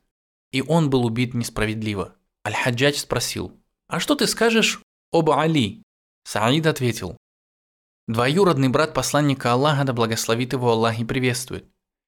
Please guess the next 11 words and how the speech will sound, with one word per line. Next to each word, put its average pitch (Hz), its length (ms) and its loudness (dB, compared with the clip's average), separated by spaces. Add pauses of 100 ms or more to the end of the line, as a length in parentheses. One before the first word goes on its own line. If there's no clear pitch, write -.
(280)
первый 156 340 2
юноша, 139 500 0
принявший 127 560 -2
ислам, 107 500 -4 (680)
муж 131 380 0
пречистой 131 580 -2
Фатимы, 123 540 -2 (1000)
отец 143 340 -2
Аль-Хасана 135 560 -2
и 131 160 -6
Аль-Хусейна, 120 760 -2